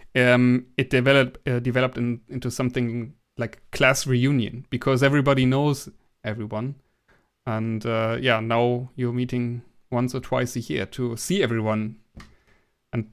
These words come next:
Florence is a, is a really pretty city. You can do great photos, uh, in the city, in the, in the, in the small streets, and, uh, the Fortezza, the f-, the, the Pitti Wall, those,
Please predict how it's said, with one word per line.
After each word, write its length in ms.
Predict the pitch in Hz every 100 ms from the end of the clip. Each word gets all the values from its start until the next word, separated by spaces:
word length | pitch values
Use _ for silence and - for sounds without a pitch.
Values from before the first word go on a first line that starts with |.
| _
Florence 400 | - 135 135 143
is 160 | 139 135
a, 380 | 139 131 127 - _
is 180 | 131 120
a 80 | 117 - _ _ _ _ _
really 220 | 123 139 127
pretty 380 | - 151 135
city. 320 | 123 147 127 170
You 180 | 156
can 440 | 127 123 120 120 120
do 240 | 123 120
great 340 | 117 117 120 -
photos, 640 | 135 135 147 156 - - - _
uh, 380 | 123 123 120 123 143 - _ _ - -
in 140 | 131 131
the 80 | 127
city, 460 | - 143 139 147
in 160 | 123 117
the, 140 | 117
in 180 | 117 113
the, 260 | 110 110 - _ _ _ _ -
in 80 | 120
the 80 | 117
small 360 | - 123 123
streets, 640 | 120 - 135 143 - -
and, 380 | - 107 107 104
uh, 160 | - 117
the 120 | 117
Fortezza, 840 | 123 117 139 135 151 143 143 143 - - -
the 60 |
f-, 240 | 117 - -
the, 120 | 127 -
the 80 | 127
Pitti 320 | - 151 160
Wall, 500 | 120 127 139 147 165
those, 400 | 143 120 120 -